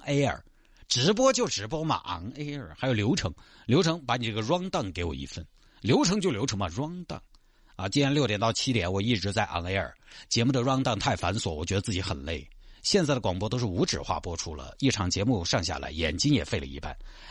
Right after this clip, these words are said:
你就直接说嘛，今天六点到七点我一直在直播，节目的流程太繁琐，我觉得自己很累。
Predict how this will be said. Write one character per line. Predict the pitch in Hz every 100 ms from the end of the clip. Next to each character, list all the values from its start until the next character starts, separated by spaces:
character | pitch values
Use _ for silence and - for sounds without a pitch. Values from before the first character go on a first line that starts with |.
| -
你 | 185
就 | 190 170
直 | 160
接 | 170 156
说 | 156 143
嘛， | 123
今 | 117 156
天 | 208
六 | 185
点 | 175 180
到 | 143
七 | 135 156
点 | 147 135
我 |
一 | 175 151
直 | 139
在 | 131 120
直 | - 135
播， | 120 127 - -
节 | 196
目 | 180
的 | 180 175
流 | 170
程 | 160 160
太 | 127 113
繁 | 139 135
琐， | 120
我 | 131 147
觉 | 151
得 |
自 | 123 110
己 | 104
很 | 117 185
累。 | 113